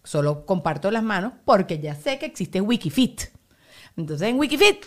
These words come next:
hay pies de todo el mundo y me da burda de asco. Y yo, "¿qué va a hacer usted con mi pie? ¿Qué va a hacer usted con mi pie? Quédese quieto".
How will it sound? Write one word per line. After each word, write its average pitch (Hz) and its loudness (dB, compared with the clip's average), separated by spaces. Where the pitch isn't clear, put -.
hay 190 4
pies 285 10
de 247 6
todo 254 10
el 262 8
mundo 285 8
y 185 4
me 196 2
da 196 6
burda 226 4
de 220 4
asco. - -4
Y 175 -2
yo, 214 0
"¿qué 220 0
va 220 8
a - 8
hacer 226 4
usted 349 8
con 277 6
mi 226 4
pie? 180 0
¿Qué 240 6
va 254 8
a 240 8
hacer 285 -2
usted 226 -2
con 202 2
mi 180 0
pie? 147 -2
Quédese 214 -2
quieto". - -8